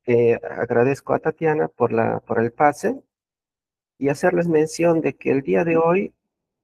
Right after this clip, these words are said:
el, lo que vamos a tratar es la, sobre los temas, eh, un tema muy importante y muy delicado,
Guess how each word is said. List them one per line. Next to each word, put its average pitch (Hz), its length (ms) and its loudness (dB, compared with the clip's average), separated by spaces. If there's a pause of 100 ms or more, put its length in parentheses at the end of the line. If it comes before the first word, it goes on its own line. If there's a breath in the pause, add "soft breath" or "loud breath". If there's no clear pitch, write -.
(280)
el, 127 360 0
lo 135 120 -2
que 143 120 -6
vamos 170 260 0
a 165 60 2
tratar 156 640 0 (180)
es 135 220 -4
la, 120 440 2 (540)
sobre 120 280 2
los 117 260 -6
temas, 143 880 -4
eh, - 180 -4
un 190 140 2
tema 180 220 0
muy 214 200 0
importante 151 600 2
y 139 140 2
muy 185 200 0
delicado, 120 640 0